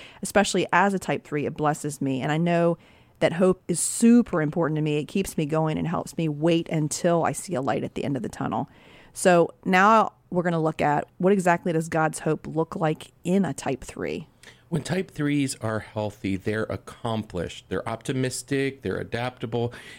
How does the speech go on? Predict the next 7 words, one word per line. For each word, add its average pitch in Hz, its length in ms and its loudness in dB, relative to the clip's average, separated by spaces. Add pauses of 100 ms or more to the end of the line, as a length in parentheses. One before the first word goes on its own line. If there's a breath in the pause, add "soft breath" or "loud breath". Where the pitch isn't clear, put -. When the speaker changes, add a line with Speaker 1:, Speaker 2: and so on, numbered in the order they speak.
(120)
Speaker 2:
They 165 120 -2
can 185 340 -4
even 143 460 0
reach 117 560 -4 (460 soft breath)
ambitious 127 680 -2
goals 110 560 -2
with 104 240 -2